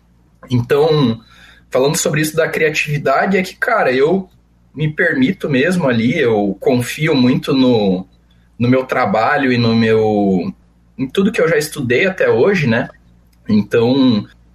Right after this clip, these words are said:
muitos cenários, muitas coisas, muitas jogadas, muitas coisas que eu faço no, no, no poker ali,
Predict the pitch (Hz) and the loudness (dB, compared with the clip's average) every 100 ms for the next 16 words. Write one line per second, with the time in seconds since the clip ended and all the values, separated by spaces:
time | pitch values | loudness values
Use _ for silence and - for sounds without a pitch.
0 | _ 151 160 170 226 254 220 - 185 147 | _ -2 0 2 2 0 -2 -2 0 0
1 | 143 160 139 151 175 185 - - 131 151 | 0 0 2 2 2 0 -4 -2 0 2
2 | 151 117 107 101 95 - 95 107 110 147 | 2 0 0 -2 -4 -6 -2 0 0 0
3 | 135 127 117 98 101 135 113 107 117 113 | -2 0 0 0 0 0 0 0 0 -2
4 | 127 - 123 127 - - - 95 95 - | -4 -2 -2 -2 -2 -2 -2 -2 -2 -2
5 | 113 104 95 90 92 98 95 90 87 - | -4 -2 0 0 -2 -6 -6 -6 -10 -4
6 | 98 95 101 107 - - - 143 262 254 | -4 -2 -2 -2 0 0 0 0 0 0